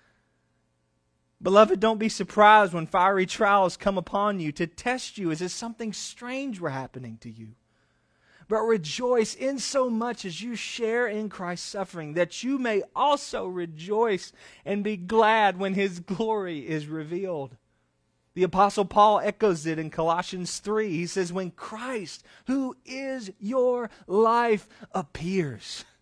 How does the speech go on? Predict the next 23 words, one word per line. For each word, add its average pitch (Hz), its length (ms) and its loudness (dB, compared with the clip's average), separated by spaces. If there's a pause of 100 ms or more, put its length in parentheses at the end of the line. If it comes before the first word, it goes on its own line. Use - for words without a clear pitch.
(360)
Christ - 520 2
is 254 320 2
your 180 160 2
life, 143 300 4
and 170 100 -4
when 196 140 0
he 233 180 -2
appears, 220 500 0
you 220 80 -2
will 202 120 4
also 202 600 2 (240)
appear 240 400 0
with 220 180 2
him 185 260 0
in 196 260 0
glory. 202 560 2 (800)
And 202 160 0
Christian, 226 420 2
when 190 160 2
trials 226 500 6
come 240 440 4
your 233 180 0
way, 220 320 4